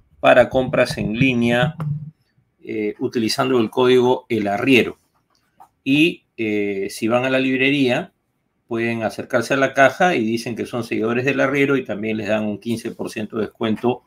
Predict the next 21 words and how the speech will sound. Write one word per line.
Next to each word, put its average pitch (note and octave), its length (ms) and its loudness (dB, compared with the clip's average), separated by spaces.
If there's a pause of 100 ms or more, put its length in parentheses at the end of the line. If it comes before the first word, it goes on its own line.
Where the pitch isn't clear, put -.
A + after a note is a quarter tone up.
para G2+ 140 -2
comprar A2 340 0
este B2 240 2
libro B2+ 380 2
o B2 80 -2
cualquier - 340 -2
otro G#2+ 260 -4
libro G#2+ 460 0 (580)
que A2+ 60 -6
ustedes A2+ 480 2
estén G#2+ 280 -2
interesados A2 640 -2
en G2+ 100 -6
adquirir G#2 560 -2
en A2+ 140 -4
la G2+ 80 -2
Librería G#2+ 520 -6
Sur. - 360 -6 (500)
Bueno, A2 180 2
dicho C3+ 220 6
esto, G3+ 320 6